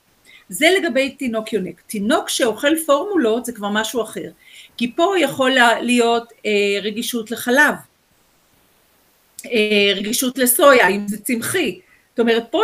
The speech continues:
צריך להיות יותר עם היד על הדופק ולראות מה הילד אוכל. עכשיו, אם הוא כבר במעון, אז צריך לשים לב מה במעון יש, כי אולי יש שם רגישויות למזון. פה האמא פחות יכולה לשים, אה,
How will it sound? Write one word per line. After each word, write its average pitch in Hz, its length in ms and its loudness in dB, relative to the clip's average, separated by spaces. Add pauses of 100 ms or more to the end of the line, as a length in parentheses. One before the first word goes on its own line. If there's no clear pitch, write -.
צריך 339 320 0
להיות 349 260 2
יותר 311 320 2
עם 339 120 0
היד 269 260 2
על 311 80 4
הדופק 285 440 0
ולראות 240 400 -2
מה 247 180 4
הילד 247 400 2
אוכל. 214 400 -2 (720)
עכשיו, 208 360 0
אם 285 140 0
הוא - 80 -4
כבר 262 180 -2
במעון, 226 680 2 (800)
אז 226 220 2
צריך 269 260 0
לשים 285 340 2
לב 277 220 2
מה 262 140 4
במעון 285 440 0 (100)
יש, 240 160 0
כי 269 120 -6
אולי 233 240 2
יש 254 160 0
שם 262 140 0
רגישויות 247 480 -4
למזון. 240 580 -2 (640)
פה 302 180 6
האמא 320 240 6 (100)
פחות 294 360 -2
יכולה 285 300 2
לשים, 277 520 0
אה, 262 60 0